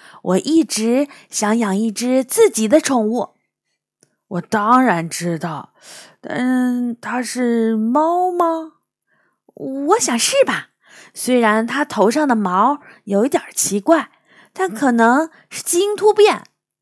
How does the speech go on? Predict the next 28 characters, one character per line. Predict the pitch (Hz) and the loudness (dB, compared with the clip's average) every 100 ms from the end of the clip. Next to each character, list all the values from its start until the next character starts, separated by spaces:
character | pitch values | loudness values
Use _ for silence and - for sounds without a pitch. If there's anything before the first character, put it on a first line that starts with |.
| _ _ - | _ _ -14
我 | 185 | -8
乐 | 175 339 370 | -4 -2 -2
呵 | 190 - 160 | -6 -8 -10
呵 | - 170 | -8 -10
地 | 156 147 | -10 -12
说 | - 160 151 _ _ _ - - - | -12 -14 -16 _ _ _ -20 -20 -12
，“刚 | - 294 294 | 0 2 2
才 | 254 233 247 277 - - - | 0 2 2 0 -10 -20 -4
来 | 208 226 254 | 0 0 0
找 | 240 247 | 0 0
你 | 359 240 | 0 0
的 | 240 | 4
路 | 359 427 | 6 6
上， | 277 196 160 _ _ - - | 4 -2 -8 _ _ -16 -2
我 | 190 | -2
在 | 220 208 | 0 -2
长 | - 185 247 | -2 -4 -4
春 | 285 370 | -2 -2
宫 | 359 392 381 | 0 -2 0
发 | 311 247 | -2 -2
现 | 240 233 | -2 0
了 | 214 | -2
它， | - 214 208 _ _ - _ | -4 -10 -12 _ _ -20 _
看 | - 349 269 | -6 -2 0
它 | 269 330 | 0 -2
多 | - 453 523 622 622 | 2 6 8 6 2
可 | - 277 | -2 2
爱。 | 208 220 220 214 220 | 2 2 0 -2 -8